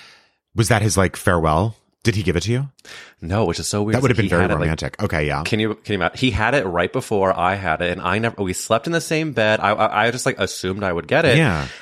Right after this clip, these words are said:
Speaker 2: And then I never did, and then he went out of town to go to a wedding. I stayed in town, and then I went to a Pride event.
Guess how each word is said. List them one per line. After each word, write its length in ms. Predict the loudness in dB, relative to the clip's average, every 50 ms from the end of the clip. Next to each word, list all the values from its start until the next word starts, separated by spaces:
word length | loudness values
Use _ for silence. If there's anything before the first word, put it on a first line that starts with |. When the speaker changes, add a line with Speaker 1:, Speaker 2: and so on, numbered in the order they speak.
| -10
Speaker 2:
And 220 | -4 -4 -4 -2 0
then 80 | 2
I 120 | 2 2 2
never 340 | 2 2 2 2 2 0 0
did, 600 | -2 -4 0 0 2 4 4 4 4 2 2 0
and 160 | 0 -2 -2 -2
then 220 | -2 -2 -2 -2
he 320 | -2 -6 -8 -6 -4 -2 0
went 240 | 0 0 2 2 2
out 100 | 0 0
of 80 | 0
town 320 | -2 -4 -2 -2 -2 -2 -2
to 60 | -2
go 120 | -2 0
to 100 | 0 0
a 80 | 0 -2
wedding. 560 | 0 2 2 4 4 4 2 0 -2 -4 -6
I 280 | -4 -2 0 0 0 0
stayed 460 | -2 -6 -6 -4 -4 -2 -2 -4 -6
in 320 | -4 -4 -4 -4 -4 -6
town, 420 | -8 -6 -6 -4 -4 -4 -4 -4 -6
and 140 | -6 -4
then 80 | -4 -2
I 80 | -2 -2
went 180 | -2 -4 -4 -2
to 80 | -4
a 60 | -4
Pride 300 | -4 -2 -2 0 0 0
event. 260 | 0 -2 -4 -6 -6